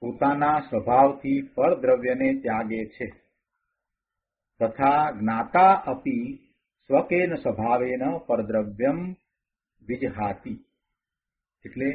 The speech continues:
જ્ઞાતા એટલે આત્મા. આત્મા પણ એ પોતે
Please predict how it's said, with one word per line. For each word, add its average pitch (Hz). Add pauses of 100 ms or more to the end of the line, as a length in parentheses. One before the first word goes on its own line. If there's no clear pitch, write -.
(100)
જ્ઞાતા 139
એટલે 120
આત્મા. 107 (1120)
આત્મા 139
પણ 170 (300)
એ 135 (100)
પોતે 120